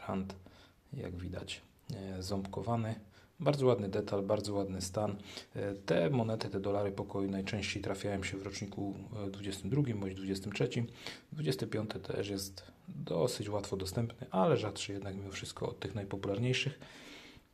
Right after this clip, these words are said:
Jestem zadowolony, bo taka moneta już od dłuższego czasu właśnie w moim zbiorze się znajduje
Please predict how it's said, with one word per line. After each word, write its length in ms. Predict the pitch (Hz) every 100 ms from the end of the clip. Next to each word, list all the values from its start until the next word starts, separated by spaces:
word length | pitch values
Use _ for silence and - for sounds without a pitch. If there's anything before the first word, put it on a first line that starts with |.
| _ _ 254 254 -
Jestem 240 | 151 - 110
zadowolony, 480 | 101 95 101 107
bo 60 | 98
taka 260 | 117 - 107
moneta 280 | 113 117
już 140 | 226 165
od 120 | 120
dłuższego 320 | - 110 101
czasu 320 | - 110 -
właśnie 280 | 104 101 110
w 260 | 101 104 101
moim 260 | 107 104 98
zbiorze 360 | 98 110 104
się 120 | 98
znajduje 420 | 101 98 104 117